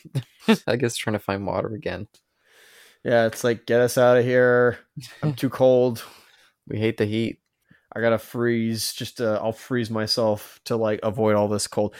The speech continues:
Speaker 2: Even though they're in a hot building, though, keep that in mind. They're, they're in a hot environment, so that's why they thawed. Um, but frogs and amphibians love heat, so they would thrive in this condition.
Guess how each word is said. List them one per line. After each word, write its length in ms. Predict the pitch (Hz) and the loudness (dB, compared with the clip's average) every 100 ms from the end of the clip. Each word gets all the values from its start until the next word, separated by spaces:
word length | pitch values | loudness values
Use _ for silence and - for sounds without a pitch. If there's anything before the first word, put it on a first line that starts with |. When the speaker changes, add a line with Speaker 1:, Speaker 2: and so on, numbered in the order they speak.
| - | -4
Speaker 2:
Even 120 | 170 214 | 2 2
though 60 | |
they're 120 | 190 185 | 4 2
in 60 | |
a 60 | 151 | 2
hot 300 | 113 135 - | 0 -4 -2
building, 300 | 120 113 104 | -2 -2 -4
though, 300 | 95 80 85 _ | -10 -12 -14 _
keep 160 | - - | -14 -8
that 160 | 104 | -8
in 60 | 90 | -8
mind. 280 | 82 82 90 - | -14 -16 -18 -14
They're, 160 | 98 90 - | -12 -12 -12
they're 140 | 98 | -12
in 180 | - 127 | -8 -6
a 160 | 113 | -4
hot 300 | 104 107 117 | -6 -2 -4
environment, 520 | 104 101 98 92 87 90 | -4 -8 -8 -8 -10 -8
so 100 | 101 | -8
that's 120 | 95 | -6
why 120 | 101 | -6
they 100 | 87 | -6
thawed. 460 | 87 104 85 85 - - - - - _ - | -6 -6 -6 -6 -8 -14 -20 -20 -20 _ -12
Um, 400 | 87 87 87 - _ _ _ | -10 -10 -12 -18 _ _ _
but 160 | 117 110 | -6 -6
frogs 680 | - 127 135 120 110 - - - | -2 2 2 -2 -10 -10 -12 -6
and 120 | 117 | -6
amphibians 800 | 107 131 117 113 110 107 - - | -4 -6 -4 -4 -4 -8 -12 -10
love 260 | 107 107 113 | -6 -6 -6
heat, 560 | 110 - - 104 - | -18 -20 -14 -14 -14
so 600 | - - 80 78 85 87 - | -16 -12 -10 -8 -10 -12 -12
they 120 | 98 | -12
would 240 | 95 90 - | -12 -14 -18
thrive 380 | - 90 90 - | -10 -6 -6 -10
in 60 | |
this 320 | 71 71 - - | -16 -16 -16 -18
condition. 440 | - - - 98 | -20 -20 -18 -18